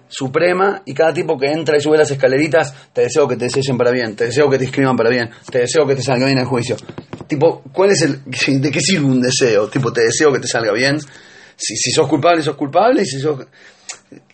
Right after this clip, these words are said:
¿a dónde cabe el, el, el, el deseo ese? Y la explicación es esta. El hecho de que Hashem juzga al universo, quién vive, quién no, el hecho de que Hashem juzga a los países,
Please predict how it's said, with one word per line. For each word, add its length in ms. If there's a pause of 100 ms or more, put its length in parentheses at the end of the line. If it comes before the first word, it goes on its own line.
(140)
¿a 60
dónde 300
cabe 340
el, 180
el, 200
el, 160
el 260
deseo 520
ese? 380 (680)
Y 60
la 80
explicación 440
es 140
esta. 480 (580)
El 140
hecho 200
de 100
que 80
Hashem 240
juzga 480
al 100
universo, 600
quién 220
vive, 280
quién 180
no, 220
el 100
hecho 200
de 100
que 60
Hashem 220
juzga 380
a 20
los 140
países, 580